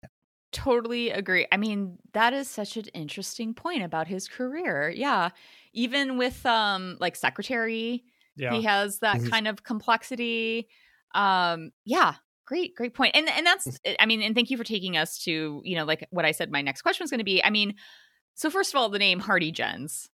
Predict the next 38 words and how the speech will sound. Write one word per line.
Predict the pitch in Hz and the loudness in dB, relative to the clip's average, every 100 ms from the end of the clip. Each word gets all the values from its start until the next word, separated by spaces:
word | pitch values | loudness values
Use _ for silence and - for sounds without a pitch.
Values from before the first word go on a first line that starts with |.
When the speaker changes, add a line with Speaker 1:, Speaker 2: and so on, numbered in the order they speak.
| _ | _
Speaker 1:
I | 175 | 0
mean, | 185 175 165 | 2 2 2
<laughs> | - - 254 480 - 587 - 554 508 554 - - - 622 | 0 0 2 4 10 10 10 8 10 8 8 6 4 -2
I, | - - - - - | -2 -2 -6 0 2
could | 370 320 | 2 2
you | 349 | 4
get | 233 226 247 - | 10 10 10 6
any | 208 220 214 | 4 4 2
more, | 208 214 208 208 208 208 | 0 4 6 6 4 2
like, | 214 185 180 - - - - | 2 2 0 -10 -14 -12 0
Speaker 2:
I | 175 196 | 6 8
already | 196 | 10
Speaker 1:
I | 175 | 10
Speaker 2:
know | 196 214 | 10 10
I'm | 175 | 8
supposed | - 185 | 4 4
to | 494 | 6
hate | 202 233 | 8 12
him. | |
Speaker 1:
<laughs> | 392 | 12
Yeah, | 349 311 | 12 12
exactly. | 320 349 370 302 | 10 8 10 8
Speaker 2:
Yeah. | 302 | 8
Speaker 1:
Like, | 277 311 | 6 6
you | 311 | 6
know, | 302 311 | 8 8
Speaker 3:
Yeah. | 359 | 8
Speaker 1:
he's | 349 | 6
a | 254 | 6
hateable | 294 254 220 220 | 6 4 4 0
character. | 349 311 311 220 180 214 - - 262 - | 4 4 4 2 2 2 -4 -14 -14 0
Speaker 3:
Mm-hmm. | 240 | 4
Speaker 1:
And, | 233 226 220 214 | 4 4 0 0
um, | 233 220 202 190 - | 2 4 2 -2 -6
you | 587 | 0
know, | 330 294 233 - | 2 0 -2 4
I, | 262 247 233 - | 6 6 0 4
I, | 254 254 247 | 4 2 -6